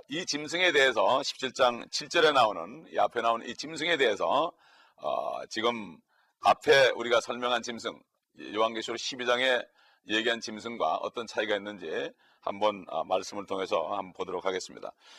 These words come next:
요한계시록 십이 장을 돌아가서, 아, 지금 있는, 아, 여기 나타난 짐승과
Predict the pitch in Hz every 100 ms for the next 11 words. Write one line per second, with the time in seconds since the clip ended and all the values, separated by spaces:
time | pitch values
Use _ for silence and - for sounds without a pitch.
0 | - - 123 127 135 147 - 135 131 131
1 | 123 120 117 113 92 123 190 311 _ _
2 | _ - 73 69 64 - - 123 156 -
3 | 123 127 135 - 92 80 69 117 135 120
4 | - 127 127 117 113 113